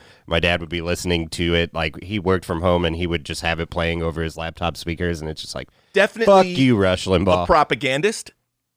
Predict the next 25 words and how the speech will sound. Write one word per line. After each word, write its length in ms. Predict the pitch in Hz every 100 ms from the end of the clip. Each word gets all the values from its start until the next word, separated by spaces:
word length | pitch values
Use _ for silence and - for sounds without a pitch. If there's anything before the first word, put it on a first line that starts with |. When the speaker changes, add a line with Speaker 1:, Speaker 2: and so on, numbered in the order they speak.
| _ -
Speaker 2:
for 180 | 135 131
sure. 460 | - 151 123 147
Speaker 1:
Yeah. 300 | 95 90 71 156
Speaker 2:
And, 260 | 160 147 156
uh, 160 | 151
before 520 | 139 127 185 - 233 196
he 100 | 185
went 180 | 175
out, 200 | 151 123
Trump 220 | - 143 131
actually 280 | 123 135
gave 200 | 120 123
him 120 | 127 120
his 160 | 113
racist 420 | - 127 127 127 117
merit 280 | 113 117 -
badge 340 | 123 127 -
by 180 | 113 107
giving 220 | 120 117
him 140 | 117
the 100 | 110
Presidential 500 | 107 143 123 131 - 120
Medal 180 | 113
of 80 | -
Freedom. 400 | 135 123 131 135